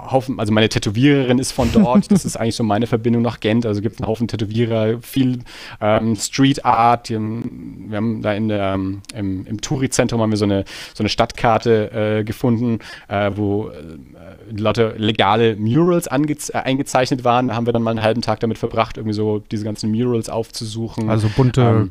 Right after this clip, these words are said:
Speaker 2: Graffiti-Bilder, große Street
Speaker 1: Genau,
Speaker 2: Art Bilder.
Speaker 1: äh, groß, groß gestaltete Wandbilder, Graffiti-Wandbilder. Ähm, und so ein bisschen so die, die vegan-vegetarische Szene in Belgien ist auch so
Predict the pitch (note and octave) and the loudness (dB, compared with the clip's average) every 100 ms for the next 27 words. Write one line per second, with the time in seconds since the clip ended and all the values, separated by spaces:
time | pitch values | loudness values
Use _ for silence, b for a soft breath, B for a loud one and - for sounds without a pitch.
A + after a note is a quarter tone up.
0 | - A#2 G#2+ B2 A#2+ G2+ G2+ G2+ G2 - | -4 -4 -2 -4 -4 -4 -4 -2 -6 -8
1 | - A#2 - A2+ G2+ - - B2+ E2+ E2+ | -6 -6 -4 -2 -2 -4 0 2 2 0
2 | - G2 G2+ F#2 F2 E2+ F#2 - G#2 - | -2 -4 -4 -4 -4 -6 -10 -14 -16 -8
3 | G2 G2 A#2+ C3 - A#2+ A2 G#2+ G#2 G2 | -6 -4 0 0 0 0 2 2 2 0
4 | F#2+ G#2 - G2+ G#2 F#2 F#2+ - F#2+ - | 0 0 0 2 2 2 -2 -8 -8 -6
5 | - G2 F2+ F#2 - F#2 F#2 E2+ - B | -4 -4 -2 -2 0 0 0 -2 -10 B
6 | B B B - G2+ G2 G2+ G2 F#2+ B | B B B 0 2 4 2 0 -4 B
7 | B B B B _ A2+ G2+ G2+ G2 - | B B B B _ 0 2 2 -4 -4
8 | A2 G2+ - G#2 F#2+ F#2 F#2 F2 F#2+ F#2 | -2 0 0 0 -2 -2 -2 -4 -4 -4
9 | F2+ E2+ F2 F#2 G2 G2+ G2+ G2 F#2 F#2 | -4 -4 -2 2 4 4 0 -2 0 2
10 | A2 A2 - - G#2+ G#2+ G#2+ G#2 G2+ G2 | 0 -2 -4 0 2 2 2 -2 0 4
11 | G#2 G#2 G#2+ G#2+ G#2+ G2 F#2+ G#2 - - | 4 4 2 2 -2 -4 -4 -4 -6 -6